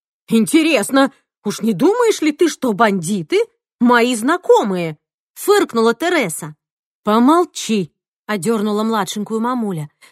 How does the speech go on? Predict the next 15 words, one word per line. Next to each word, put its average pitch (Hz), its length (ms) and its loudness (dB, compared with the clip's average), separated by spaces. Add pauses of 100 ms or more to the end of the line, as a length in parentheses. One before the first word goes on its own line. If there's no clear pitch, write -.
«Дай 190 380 0
человеку 190 580 -4
слово 214 380 -2
сказать. 160 580 -8 (240)
Может, 226 440 2
у - 20 -2
него, 214 260 0
кроме 214 280 0
шайки 220 440 -4
доробиков, 185 680 -4 (180)
есть 202 360 -4
ещё 285 400 0
что 185 240 -6
в 147 60 -12
запасе?» 185 600 -8